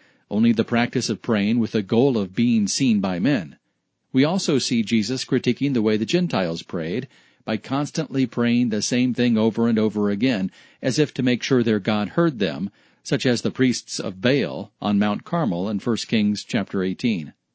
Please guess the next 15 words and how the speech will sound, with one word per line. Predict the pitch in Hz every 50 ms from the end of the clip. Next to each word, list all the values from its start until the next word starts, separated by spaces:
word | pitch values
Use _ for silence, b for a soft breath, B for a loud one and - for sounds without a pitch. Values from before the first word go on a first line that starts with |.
| _ _ _ _ _ _ _ _ -
Jesus' | 107 98 156 190 170 170 147 -
corrective | - - - 123 123 117 - - 104 90
against | 107 95 120 117 110 -
these | - 123 117 101
modes | 104 117 120 120 104 -
of | 101 87
prayer | - - 135 135 92 85 98
was | 123 143 135 -
to | -
give | 147 135 143 143
his | - 180 165
disciples | - 185 170 - 101 90 90 - 147 147
a | 175
model | 170 165 165 165 156 123 101 98
prayer. | - - 110 95 80 71 69 -